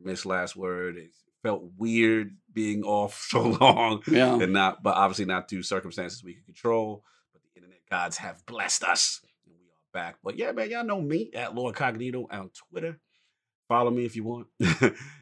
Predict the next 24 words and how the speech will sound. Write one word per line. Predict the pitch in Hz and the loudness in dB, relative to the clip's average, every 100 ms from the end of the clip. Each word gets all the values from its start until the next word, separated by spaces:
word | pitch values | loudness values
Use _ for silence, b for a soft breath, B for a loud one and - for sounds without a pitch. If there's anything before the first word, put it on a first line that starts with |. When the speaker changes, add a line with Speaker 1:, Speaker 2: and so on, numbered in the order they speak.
| - | -4
Speaker 1:
And, | 101 98 92 | 0 0 2
um, | 98 98 95 | 2 2 0
at | 107 104 | -2 0
Iron | 117 113 | 2 2
Lord | 113 104 | 0 -2
Podcast, | 120 107 127 113 107 - | -6 -8 -8 -10 -10 -16
every | 120 117 | -18 -16
Sunday | 110 127 120 117 | -6 -4 -2 -4
is | 110 | -6
the | |
Lord's | 110 113 113 87 | -8 -8 -8 -14
Day, | - 120 131 120 | -6 -4 -4 -6
one | 104 127 | -8 -8
P | 107 123 - | -8 -12 -8
M | 123 113 - | -6 -6 -12
Eastern. | - 147 - 135 135 | -16 -14 -6 -4 -2
We | 127 | -4
should | 120 | -4
have | 120 110 | -4 -4
some | 110 - | -12 -20
cool | _ 135 _ - | _ _ _ -4
guests | 123 - - | -4 -4 -2
in | 139 139 | -2 0
the | 104 | -2